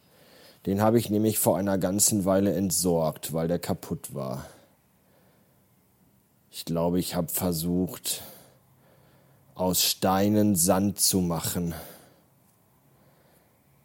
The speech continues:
Ja, hat nicht ganz geklappt. Blöder Mixer. Jetzt gibt's doch keinen Milchshake.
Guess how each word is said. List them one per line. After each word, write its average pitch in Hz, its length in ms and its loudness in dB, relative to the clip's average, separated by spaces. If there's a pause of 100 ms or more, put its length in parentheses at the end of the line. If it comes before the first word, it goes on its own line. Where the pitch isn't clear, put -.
(140)
Ja, 80 440 0 (120)
hat 87 160 -4
nicht 90 180 -4
ganz 82 300 -4
geklappt. - 640 -8 (1800)
Blöder 73 320 -2
Mixer. 76 500 -4 (1900)
Jetzt - 160 -12
gibt's - 220 -6
doch 76 200 -6
keinen 73 280 -8
Milchshake. 62 680 -8